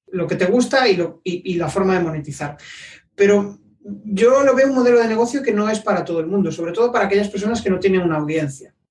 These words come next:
Porque cuando empiezas, bueno, al final una membresía,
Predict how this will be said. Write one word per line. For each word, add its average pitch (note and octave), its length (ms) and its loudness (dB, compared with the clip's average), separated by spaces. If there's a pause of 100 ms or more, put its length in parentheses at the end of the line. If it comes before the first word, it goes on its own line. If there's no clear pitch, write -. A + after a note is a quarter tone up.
(180)
Porque D#3+ 160 -2
cuando D#3+ 200 -4
empiezas, A3 580 0 (260)
bueno, E3+ 160 -4
al - 60 -10
final F#3 180 -2
una G3 120 2
membresía, G3 720 0